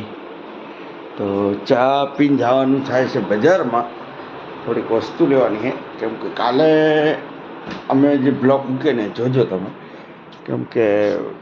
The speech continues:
નોરતા હતા ને, નોરતાનો ઉપવાસ પૂરો કર્યો એટલે આપણે હે ને કુંવાસીઓ એટલે કે છોકરીઓને જમણવાર રાખ્યો છે.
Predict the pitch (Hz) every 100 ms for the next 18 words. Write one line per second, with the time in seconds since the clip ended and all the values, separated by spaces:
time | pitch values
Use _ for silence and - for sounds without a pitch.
0 | - - - - - - 110 135 135 156
1 | 156 175 160 120 120 131 127 139 135 131
2 | - 139 135 139 165 143 120 113 110 113
3 | - 127 123 117 - - - - - -
4 | - - - - - 156 160 151 - 139
5 | 120 117 117 - 127 127 139 135 127 127
6 | - 110 135 117 95 95 - 117 107